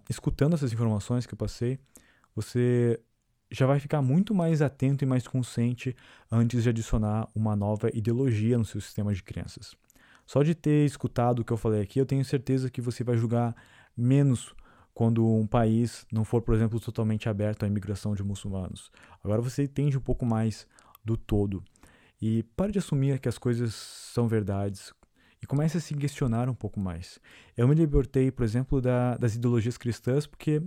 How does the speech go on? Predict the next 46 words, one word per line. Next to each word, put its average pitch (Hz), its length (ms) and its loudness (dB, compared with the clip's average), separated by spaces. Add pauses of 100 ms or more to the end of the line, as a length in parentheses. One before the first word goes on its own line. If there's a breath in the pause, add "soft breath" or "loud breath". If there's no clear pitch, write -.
(140)
eu 160 60 2
me 170 60 4
aprofundei 135 440 2
na 139 80 2
verdade. 92 480 -4 (320 loud breath)
Eu 107 80 0
sou 127 160 2
uma 135 100 0
das 131 140 -6
poucas 143 320 -4
pessoas 127 640 -2
que 110 440 -2 (320)
eu 113 120 0
conhecia 123 640 0
no 123 80 2
meio 113 140 2
evangélico 110 400 0
que - 60 -4
eu 117 40 -2
tinha 131 180 -4
lido 123 220 0
a - 20 -2
Bíblia 117 380 2 (360 loud breath)
de 98 140 -4
cabo 123 540 -4
a 120 80 -4
rabo, 92 440 -6
de 92 120 -8
capa 123 480 -6 (140)
a 110 60 -8
contracapa, 107 600 -6
começando 131 420 -2
lá 139 160 0
em 180 100 2
Gênesis 135 380 -2 (280)
capítulo 110 480 -2
um, 135 160 2
versículo 113 400 -2
um, 156 140 0 (340 loud breath)
e 120 80 -4
terminando 131 380 0
só 156 200 -6
lá 160 120 -4
em 147 40 -2
Apocalipse, 117 800 -6 (400 loud breath)
ah, 104 480 -2